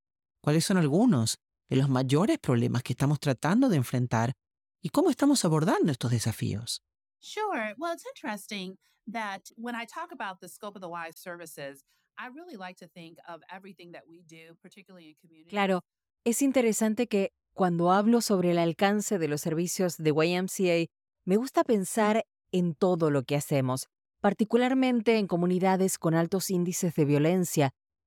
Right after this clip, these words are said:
Speaker 3: Es, en última instancia, una forma de prevención de la violencia. La manera en que estamos involucrando a las personas, especialmente a los jóvenes, es fundamental. Nuestros programas de participación juvenil son muy significativos,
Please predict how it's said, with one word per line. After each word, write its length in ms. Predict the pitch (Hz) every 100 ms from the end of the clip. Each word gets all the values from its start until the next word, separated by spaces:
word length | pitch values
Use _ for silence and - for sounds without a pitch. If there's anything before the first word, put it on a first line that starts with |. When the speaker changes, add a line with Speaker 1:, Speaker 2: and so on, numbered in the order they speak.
| _
Speaker 3:
Es, 460 | 160 156 - - - _ _
en 160 | 185 208
última 300 | 269 294 240
instancia, 760 | 196 - 196 190 - 190 - -
una 280 | 214 214
forma 460 | 180 - 220 220 214
de 100 | 175
prevención 580 | 165 151 151 147 160 147
de 80 | 147
la 140 | 139
violencia. 640 | 147 143 135 127 151 127 - _ _ _ _ _ _ _ _
La 160 | 156
manera 360 | 147 147 156 175
en 100 | 180
que 80 | 165
estamos 500 | 160 170 170 175 -
involucrando 600 | 156 147 147 160 165 170
a 20 |
las 160 | 165 -
personas, 560 | 156 - 180 170 170 -
especialmente 800 | 208 - 226 339 403 403 370 277
a 40 |
los 200 | 202 190
jóvenes, 600 | - 214 160 151 151 - -
es 260 | 214 - -
fundamental. 1040 | - 190 180 160 143 147 143 156 139 127 - _ _ _ _ -
Nuestros 400 | 165 - 170 -
programas 480 | 175 175 180 214 233
de 100 | 208
participación 800 | 175 170 - 190 170 - 185
juvenil 500 | - 208 196 185 202 -
son 240 | - 240
muy 180 | 247 285
significativos, 1120 | - 269 226 196 190 175 175 214 175 143 147